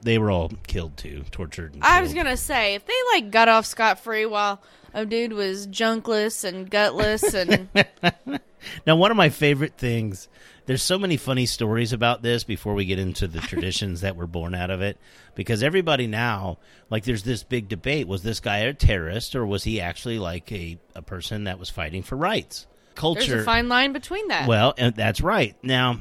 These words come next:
Speaker 1: I'm gonna tell you, these guys weren't the smartest guys in the world.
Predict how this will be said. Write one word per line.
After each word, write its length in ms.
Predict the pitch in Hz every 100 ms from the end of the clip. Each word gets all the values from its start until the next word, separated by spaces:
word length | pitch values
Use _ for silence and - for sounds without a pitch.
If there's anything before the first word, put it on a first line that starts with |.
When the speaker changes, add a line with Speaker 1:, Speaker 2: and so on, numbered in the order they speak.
| -
Speaker 1:
I'm 160 | - 175
gonna 140 | 226
tell 240 | 151 151 143
you, 120 | 120
these 180 | 120 165
guys 320 | 190 208 143
weren't 300 | 135 135 -
the 80 | 98
smartest 500 | - 107 98 87 80
guys 260 | 78 71
in 80 | 71
the 80 | 69
world. 380 | 65 65 -